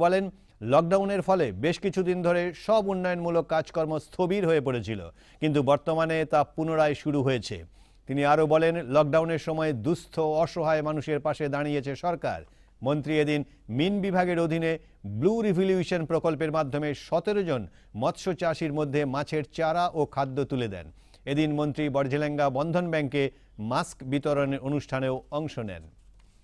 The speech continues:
অসমের প্রথম কোভিড রোগী বদরপুর শ্রীগৌরীর জামাল উদ্দিন ক্যান্সার সহ নানা জটিল রোগে আক্রান্ত হয়েও করোনা যুদ্ধে জিতে নিলেন। করোনার বিরুদ্ধে দীর্ঘ চুয়ান্ন দিন লড়াই করে গতকাল কোয়ারেন্টাইন থেকে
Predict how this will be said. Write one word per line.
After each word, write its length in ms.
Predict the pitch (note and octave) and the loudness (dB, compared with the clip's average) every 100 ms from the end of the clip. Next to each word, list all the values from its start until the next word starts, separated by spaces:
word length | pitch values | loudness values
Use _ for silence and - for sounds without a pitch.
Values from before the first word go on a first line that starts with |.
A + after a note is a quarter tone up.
| - - _ _ - - - _ - - - | -20 -20 _ _ -20 -20 -20 _ -20 -20 0
অসমের 420 | D#3+ - F3+ F3+ F3 | 0 2 0 0 0
প্রথম 300 | E3+ F3 F#3+ F#3 F#3 - | -2 2 4 2 -2 2
কোভিড 300 | E3+ F3 F#3+ E3 | 4 6 4 4
রোগী 260 | F3+ F3 F#3 E3+ | 0 4 4 4
বদরপুর 520 | D#3+ E3 F3 D3+ F3 F3 E3 | 2 2 -2 0 0 0 -2
শ্রীগৌরীর 560 | - E3 D#3 E3+ E3 D3+ B2+ | -2 -2 2 2 2 0 2
জামাল 300 | D#3 E3+ E3+ | 2 2 0
উদ্দিন 300 | D#3+ D#3 E3 D#3+ E3 | -2 -2 -2 -2 -4
ক্যান্সার 400 | D#3+ E3 F3+ E3 - | -6 -4 -4 -4 -2
সহ 160 | E3+ E3 D#3 D3+ | 2 2 2 0
নানা 220 | D#3 F#3 F#3+ | -2 -2 0
জটিল 300 | D#3+ D#3+ F3 E3+ | 0 0 0 0
রোগে 180 | E3+ D#3+ D#3+ | 0 2 2
আক্রান্ত 400 | D3+ E3+ E3 D#3 D#3+ G2+ | 0 0 -2 -2 -4 -2
হয়েও 320 | A#2+ F#3+ F3+ F2 - - - - | 4 6 6 4 -6 -20 -20 -4
করোনা 340 | D#3+ D#3+ F3+ F3+ D#3 | 0 2 2 0 0
যুদ্ধে 280 | D#3 D3 D#3+ D3+ | -2 0 0 2
জিতে 220 | D3+ C#3 D3+ | 2 2 2
নিলেন। 240 | D3 B2 F#2+ F2 - | 2 0 -4 -12 -4
করোনার 360 | D3+ D#3+ E3 D#3 | 0 4 4 4
বিরুদ্ধে 320 | D#3+ D#3+ C3+ D#3 C3+ B2 | 2 0 0 0 2 0
দীর্ঘ 240 | G#3 F3 F3 - | 0 0 -2 0
চুয়ান্ন 300 | G3+ G#3 G#3 G3+ | 2 2 2 -2
দিন 100 | F#3 F3 | -2 0
লড়াই 260 | E3 E3 E3+ D3+ | 2 2 2 2
করে 160 | C3 F#2 - - - | 0 -4 -12 -20 -2
গতকাল 420 | B2 D3+ D#3 D#3 C#3+ | 0 2 2 2 4
কোয়ারেন্টাইন 460 | D#3+ D#3+ D#3+ E3 D3+ | 2 2 0 -2 -2
থেকে 140 | D3+ | -2